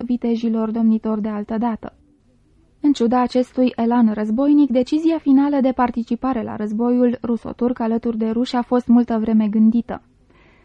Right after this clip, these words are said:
Negocierile s-au referit la o anumită perioadă, adică la durata operațiunilor, și nu au pus în discuție dorința rușilor de comun acord cu Austria de recuperare a jumătății de est a Moldovei, Basarabia.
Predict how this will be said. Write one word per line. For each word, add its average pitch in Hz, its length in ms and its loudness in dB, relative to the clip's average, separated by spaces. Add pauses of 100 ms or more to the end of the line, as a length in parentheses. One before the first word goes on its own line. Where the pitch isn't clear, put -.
(180)
Negocierile 294 680 0
s-au 269 200 0
referit 247 380 0
la 254 160 0
o 247 100 0
anumită 247 380 4
perioadă, 226 640 -2
adică 226 340 -8
la 240 120 -2
durata 226 380 -4
operațiunilor, 220 880 0 (420)
și - 160 -4
nu 320 120 4
au 330 120 0
pus 277 180 -4
în 277 100 6
discuție 254 640 0
dorința 240 480 4
rușilor 233 460 0
de 226 180 -2
comun 240 320 4
acord 226 360 -4
cu - 120 -16
Austria 226 560 -6 (400)
de 302 120 -2
recuperare 269 560 -2
a 254 100 -2
jumătății 240 520 2
de 220 80 -4
est 220 220 -6
a 220 80 -2
Moldovei, 214 640 0
Basarabia. 220 720 -6